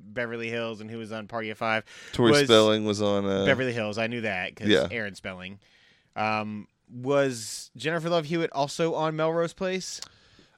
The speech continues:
Speaker 2: I don't think so. Maybe
Speaker 1: Or was
Speaker 2: very
Speaker 1: she,
Speaker 2: young.
Speaker 1: or, I mean, on Party of Five, or was she Melrose
Speaker 2: Yeah,
Speaker 1: Place?
Speaker 2: no, she was Party of Five.
Speaker 1: Okay, so Party of Five was Neve Campbell and her, and then three other people.
Speaker 2: Make sure I'm not crazy.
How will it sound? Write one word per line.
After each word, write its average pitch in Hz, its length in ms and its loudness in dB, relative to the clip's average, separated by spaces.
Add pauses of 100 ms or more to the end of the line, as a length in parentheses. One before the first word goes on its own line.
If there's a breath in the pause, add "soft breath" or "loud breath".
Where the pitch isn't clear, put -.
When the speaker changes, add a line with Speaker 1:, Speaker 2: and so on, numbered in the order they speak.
(100)
Speaker 2:
I 160 100 0
don't 214 200 -4
think 139 320 2
so. 85 360 -2 (500 soft breath)
Maybe 127 320 6
Speaker 1:
Or 98 60 4
was 131 80 2
Speaker 2:
very 123 180 10
Speaker 1:
she, 104 60 8
Speaker 2:
young. 107 340 8
Speaker 1:
or, 170 120 8
I 160 120 2
mean, 151 120 -2
on 143 120 0
Party 147 240 -2
of 135 80 -4
Five, 156 240 -2
or 131 80 -4
was 123 160 -4
she 127 200 -8
Melrose 117 320 -6
Speaker 2:
Yeah, 131 200 12
Speaker 1:
Place? - 20 4
Speaker 2:
no, 104 180 6
she 151 160 2
was 143 140 4
Party 101 200 4
of - 60 -6
Five. - 360 -4 (120)
Speaker 1:
Okay, 113 200 -6
so 113 120 -10
Party 147 280 0
of 127 80 -4
Five 127 160 0
was 107 120 -10
Neve 120 220 0
Campbell 113 440 -4
and 98 840 -8 (720)
her, 110 420 0
and 101 180 -4
then 98 160 -6
three 113 280 -2
other 104 200 -4
people. 87 380 -12
Speaker 2:
Make 92 160 2
sure 73 160 0
I'm 64 80 0
not - 140 -4
crazy. - 400 -6